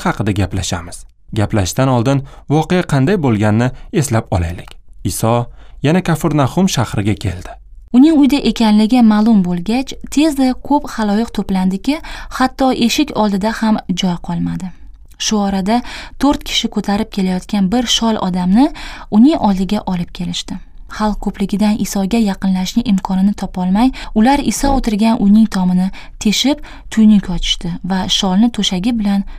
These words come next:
Speaker 2: tushirishdi. Iso ularning ishonchini ko'rib sholga, "Bolam, gunohlaring kechirildi", dedi. U sholga qarab,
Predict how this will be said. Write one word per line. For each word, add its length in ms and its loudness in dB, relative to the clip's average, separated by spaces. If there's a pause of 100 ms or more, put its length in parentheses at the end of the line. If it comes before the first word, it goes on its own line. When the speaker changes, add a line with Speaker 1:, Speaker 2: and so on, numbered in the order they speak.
(100)
Speaker 2:
tushirishdi. 580 -6 (560)
Iso 300 2
ularning 420 4
ishonchini 500 4
ko'rib 360 0
sholga, 580 0
"Bolam, 440 2 (380)
gunohlaring 580 4
kechirildi", 560 -2
dedi. 280 -8 (400)
U 260 0
sholga 400 -4
qarab, 340 -4